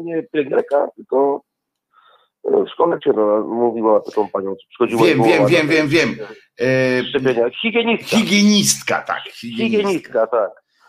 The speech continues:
Speaker 1: I też szło normalnie do widzenia, tak?
Speaker 2: Albo
Speaker 1: No.
Speaker 2: hi-, higienistka. Higienistka. To zależało
Speaker 1: No,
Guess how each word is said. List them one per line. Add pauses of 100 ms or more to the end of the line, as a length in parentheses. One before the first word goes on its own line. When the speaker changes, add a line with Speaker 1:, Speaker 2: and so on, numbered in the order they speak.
(320)
Speaker 1:
I
też
szło
normalnie
do
widzenia,
tak? (840)
Speaker 2:
Albo
Speaker 1:
No.
Speaker 2:
hi-,
higienistka. (420)
Higienistka. (720)
To
zależało
Speaker 1:
No,